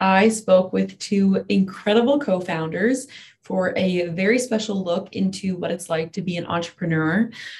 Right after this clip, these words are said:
We were joined by Mackenzie Bauer, co-founder of Thread Wallets, and our very own co-founder and C E O here at Malomo, Yao Inning. Mackenzie and Yao share their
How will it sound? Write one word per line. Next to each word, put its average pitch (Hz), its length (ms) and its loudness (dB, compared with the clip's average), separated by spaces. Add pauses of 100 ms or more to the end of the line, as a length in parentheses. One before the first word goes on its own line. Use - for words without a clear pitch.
(200)
We 220 140 6
were 226 120 6
joined 208 540 2
by 185 640 0
Mackenzie 196 500 0
Bauer, 175 500 0
co-founder 196 600 -2
of 175 320 -6
Thread 165 320 0
Wallets, 160 560 -2 (320)
and 196 360 0
our 190 160 -2
very 180 340 0
own 180 240 -6
co-founder 170 760 -2
and 165 340 -2
C 254 300 0
E 226 60 4
O 185 220 -2
here 180 240 -6
at 170 80 0
Malomo, 170 540 -2 (340)
Yao 170 340 0
Inning. 175 580 -4 (380)
Mackenzie 220 420 4
and 285 100 8
Yao 208 460 2
share 185 400 0
their 165 480 -2